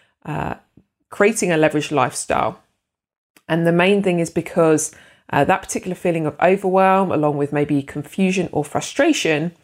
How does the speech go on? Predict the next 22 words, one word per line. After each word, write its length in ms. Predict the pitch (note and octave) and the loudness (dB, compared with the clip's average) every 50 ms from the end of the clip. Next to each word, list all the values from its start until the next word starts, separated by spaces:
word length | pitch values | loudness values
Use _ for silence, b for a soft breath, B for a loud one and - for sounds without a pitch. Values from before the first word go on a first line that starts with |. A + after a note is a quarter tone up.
| b b b b b b b b _ | b b b b b b b b _
can 480 | - - A3+ G#3+ A3 A3+ A3+ A3 G#3 | -6 -2 0 0 0 0 0 0 2
lead 320 | G3 G3+ F3 E3+ E3 - - | 2 2 2 0 -2 -4 -6
to 520 | - - - - D#3 D#3 D3 C#3+ C#3+ - - _ - | -8 -6 0 2 4 4 4 4 2 0 -2 _ 0
inaction. 800 | F3+ G3 C4+ D#4 - - - - - E3+ C#3+ - F2+ D#2+ - b b b b b b b b b _ _ - | 2 4 4 2 0 0 -2 0 0 2 0 0 -2 -8 -14 b b b b b b b b b _ _ -2
And 540 | F3 F3 F3 F3 F3 F3 F3 F3+ F3 - - | 0 0 2 2 2 2 2 0 0 -2 -2
again, 200 | F#3+ G3+ G#3+ G3+ | 0 0 0 0
that's 180 | G3 - - - | 0 -2 -4 -6
something 280 | - F#3+ - G3 E3+ - | -8 -6 -6 -6 -6 -6
I 160 | - D#3+ E3 D#3+ | -4 -4 -4 -4
covered 500 | - - - F#3 E3+ F3 E3+ E3 - - _ _ | -4 -4 -4 -2 0 2 0 0 0 -6 _ _
in 340 | D#3+ D#3+ D#3+ D#3 D#3 D3 D#3 | -2 0 2 2 0 0 -2
episode 600 | - D3 - - - - F3+ D#3+ D#3 D#3 D3+ - - _ | -6 -8 -8 -10 -4 -2 0 2 2 2 0 -2 -8 _
four, 840 | _ - - - - - _ - E4 B3+ D3 B2+ B2+ D#3+ F#3+ B3 B B B B B B B B _ - | _ -20 -20 -20 -20 -6 _ 2 4 6 6 6 6 6 4 2 B B B B B B B B _ -2
uh, 240 | D#3+ D#3+ D#3 D3+ - | 0 0 0 0 0
in 140 | - G3 F#3 | 0 -2 -2
particular, 340 | - - A#3 - - F3+ E3+ | 0 -2 -2 -2 -2 -4 -6
how 300 | - - - G3+ G3+ G3+ | -4 -4 -2 -2 -2 -2
to 360 | G3+ G3+ - - G3+ F#3 D#3 | -2 -4 -4 -2 -2 -2 -2
get 380 | - - G3+ - - - - - _ | 0 0 0 0 0 -4 -12 -10 _
back 320 | - E3+ - - - - - _ _ | -6 -6 -6 -8 -14 -20 -20 _ _
into 500 | - C#4 D#4+ F4 D#4+ D#4+ - - F#3 - - | 4 4 6 6 4 4 2 2 0 0 0
action, 640 | - A#2+ - - - - - - A2 D3+ F3 G#3 G3+ | 0 -2 -2 -2 -4 -4 -2 0 2 2 2 0 -4